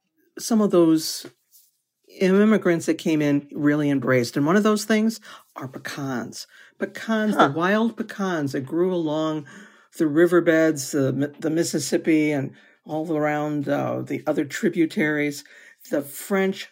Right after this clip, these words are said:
Speaker 1: loved them when the French came here in the, um, eighteenth century, in the seventeen hundreds. And they so loved the pecans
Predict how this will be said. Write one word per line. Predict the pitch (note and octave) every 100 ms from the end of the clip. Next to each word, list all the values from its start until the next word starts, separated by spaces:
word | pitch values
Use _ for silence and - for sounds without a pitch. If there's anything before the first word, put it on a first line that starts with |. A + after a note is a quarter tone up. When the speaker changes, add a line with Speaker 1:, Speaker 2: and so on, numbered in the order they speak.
| -
Speaker 1:
loved | - E3+ C#3 C3+ C3+
them | - F2+ G2
when | C#3
the | C3
French | D3+ D3 C3+
came | - D3+ C#3+ C3+ C3+ - - _
here | - D#3+ C#3 C3
in | - C#3+ C#3+
the, | C3 C3 B2+
um, | B2 A2+ G#2+ F#3+ _ _ _ _ _ _ _ _ _
eighteenth | D#4 C3+ C#3+ B2+
century, | C3+ A#2+ G3 A#3+ A#3 _ _ _ _ _ _ _ - - _ -
in | D#3+
the | C3+
seventeen | C3+ D3 A3 G3+ C#3+
hundreds. | C3 B2 E3+ F#3+ - - - _ _ _ _
And | - D3 C#3+ C#3 C3 - _ _ _ _
they | - F3+
so | E3 - A3+ A3
loved | G#3+ G3+
the | G3+
pecans | - E3 - D#3 D3 C#3+ C#3 C3+